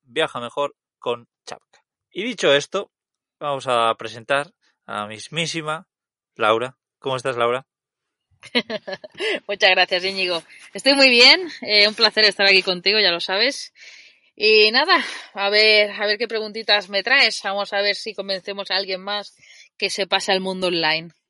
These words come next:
Speaker 1: Sí, sí, la verdad es que creo que la mayoría que lo hemos probado, eh, nos gusta y yo creo que esto engancha un poco y creo que va a estar guay tu experiencia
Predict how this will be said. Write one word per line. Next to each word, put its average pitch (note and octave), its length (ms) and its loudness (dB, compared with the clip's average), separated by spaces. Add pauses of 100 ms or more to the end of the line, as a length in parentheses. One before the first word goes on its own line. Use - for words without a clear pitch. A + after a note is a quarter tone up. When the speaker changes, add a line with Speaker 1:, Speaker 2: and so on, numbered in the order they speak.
(340)
Speaker 1:
Sí, G#2+ 280 -16
sí, F#2 180 -14
la F2 140 -12
verdad F#2 140 -12
es G2 100 -16
que A2 220 -2
creo A2 180 -6
que G#2 220 -6 (200)
la G#2 100 -8
mayoría G#2+ 360 0
que D3+ 60 0
lo D3+ 40 2
hemos C3+ 200 -6
probado, B2 720 -2
eh, C2+ 360 -10
nos G2+ 280 -14
gusta C#3 500 -6
y A2 300 -8
yo G2 100 -10
creo B2 140 -8
que A2 80 -12
esto A2+ 340 -4
engancha A2 480 -8
un G#2 100 -16
poco F3 360 -8 (280)
y - 120 -14
creo A#2+ 140 -4
que B2+ 60 -4
va C#3 60 2
a - 20 4
estar C3+ 220 -6
guay C#3 200 -4
tu - 120 -10
experiencia C3+ 720 -10